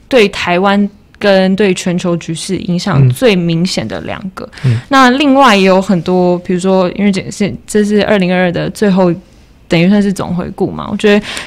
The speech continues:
Speaker 1: 有两个人物的离世，也让大家非常，
Speaker 2: 哦。
Speaker 1: 非常的错愕，
Speaker 2: 嗯。
Speaker 1: 或是非常不舍，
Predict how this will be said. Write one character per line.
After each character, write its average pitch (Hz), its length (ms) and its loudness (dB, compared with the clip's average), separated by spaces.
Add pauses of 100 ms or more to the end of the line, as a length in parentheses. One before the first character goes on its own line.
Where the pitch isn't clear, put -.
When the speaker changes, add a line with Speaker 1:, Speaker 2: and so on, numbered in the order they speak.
Speaker 1:
有 226 200 4
两 202 240 6
个 180 160 4
人 175 260 4
物 214 200 2
的 143 280 -2 (280)
离 190 240 2
世， 190 320 0
也 165 160 0
让 220 180 2
大 190 80 2
家 180 160 2
非 202 320 2
常， 196 200 -2
Speaker 2:
哦。 147 120 6
Speaker 1:
非 127 80 6
常 156 220 0
的 156 140 -4
错 175 280 -6
愕， 127 400 -10
Speaker 2:
嗯。 139 60 0
Speaker 1:
或 135 80 4
是 170 220 2
非 185 180 -4
常 160 200 -2
不 269 180 -8
舍， - 360 -6